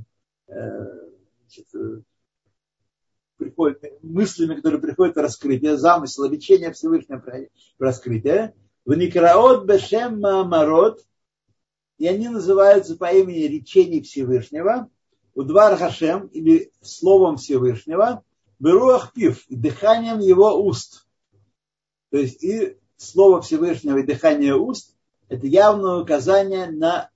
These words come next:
выведение, на идгалут, раскрытие мысли в речи или действии. «Кмо атиот хадибур баадам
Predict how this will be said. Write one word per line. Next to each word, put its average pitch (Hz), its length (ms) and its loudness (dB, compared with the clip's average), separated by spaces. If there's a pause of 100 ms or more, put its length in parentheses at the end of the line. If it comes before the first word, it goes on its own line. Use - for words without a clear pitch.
(1400)
выведение, 208 920 -2
на 165 280 -2
идгалут, 170 680 0
раскрытие 156 760 -2
мысли 240 680 -2 (300)
в 123 120 -4
речи 202 340 4
или 180 200 2
действии. 127 640 0 (1800)
«Кмо 226 280 0
атиот 202 520 4
хадибур 175 600 0
баадам 160 640 2